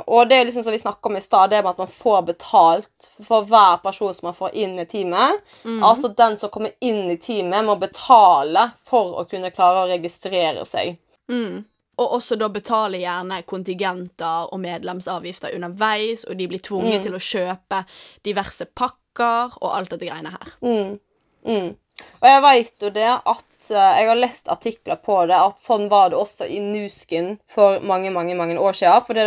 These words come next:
Speaker 1: var, da var det den måten de drev med det her på.
Speaker 2: Mm.
Speaker 1: Eh, for at de ville at folk skulle da på en måte investere i selskapet.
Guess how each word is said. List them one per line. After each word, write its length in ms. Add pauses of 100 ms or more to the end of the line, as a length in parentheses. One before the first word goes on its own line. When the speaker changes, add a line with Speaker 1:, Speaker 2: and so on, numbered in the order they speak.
Speaker 1:
var, 280
da 160
var 260
det 120
den 180
måten 320
de 160 (120)
drev 340
med 100
det 100
her 140
på. 180 (100)
Speaker 2:
Mm. 360 (160)
Speaker 1:
Eh, 320
for 180
at 140
de 160
ville 240
at 100
folk 280
skulle 340
da 200
på 100
en 60
måte 200
investere 1200
i 200
selskapet. 760